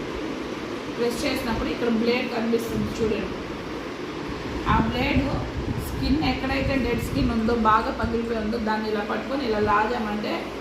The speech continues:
క్లీన్గా వస్తుంది. మీరు గబుకమని ఏదో గ్యాస్లో ఉంది ఇలా బాగా గట్టిగా అన్నారనుకో స్కిన్ కట్ అవ్వడం బదులు స్కిన్ కోసుకుంటుంది, అది ప్రాబ్లం అవుతుందని దీన్ని అవాయిడ్ చేశారు. కానీ ఇది ఎవరు యూజ్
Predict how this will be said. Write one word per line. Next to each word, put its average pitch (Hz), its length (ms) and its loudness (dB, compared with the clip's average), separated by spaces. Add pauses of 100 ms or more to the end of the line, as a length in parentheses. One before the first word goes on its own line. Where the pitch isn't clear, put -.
(300)
క్లీన్గా 269 440 2
వస్తుంది. 214 300 -2 (460)
మీరు 254 220 2
గబుకమని 269 640 2 (500)
ఏదో 247 220 4 (160)
గ్యాస్లో 254 400 0
ఉంది 233 180 2
ఇలా 233 100 2 (180)
బాగా 240 260 2
గట్టిగా 247 260 -2
అన్నారనుకో 214 500 2 (120)
స్కిన్ 262 340 -2
కట్ 240 220 0
అవ్వడం 240 280 2
బదులు 226 300 2
స్కిన్ 269 320 -2
కోసుకుంటుంది, 214 640 0 (520)
అది 240 120 0 (100)
ప్రాబ్లం 247 440 2
అవుతుందని 226 480 0 (100)
దీన్ని 233 300 2
అవాయిడ్ 214 340 0
చేశారు. 196 360 -2 (480)
కానీ 233 280 2
ఇది 233 180 4
ఎవరు 247 180 2 (120)
యూజ్ 233 200 4